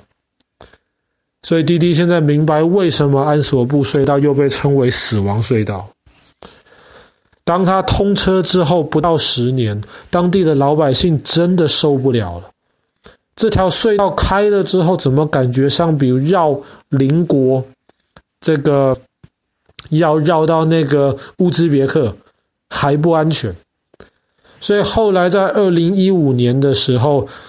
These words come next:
塔吉克政府就决定了，不行，这个隧道没有办法这样子用下去了，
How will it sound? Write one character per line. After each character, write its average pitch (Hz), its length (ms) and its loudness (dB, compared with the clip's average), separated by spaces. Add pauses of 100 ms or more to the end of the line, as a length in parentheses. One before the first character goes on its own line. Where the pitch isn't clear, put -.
(180)
塔 135 200 0
吉 147 180 0
克 170 160 2
政 165 240 0
府 127 180 0
就 147 120 0
决 127 200 0
定 131 200 0
了， 101 180 -4 (240)
不 160 140 -2
行， 120 280 0
这 151 140 0
个 143 80 2
隧 151 220 0
道 151 160 0
没 147 100 0
有 143 80 2
办 139 140 0
法 120 120 0
这 131 140 -2
样 139 100 0
子 113 140 -2
用 123 240 0
下 117 180 0
去 113 200 -6
了， 98 80 -12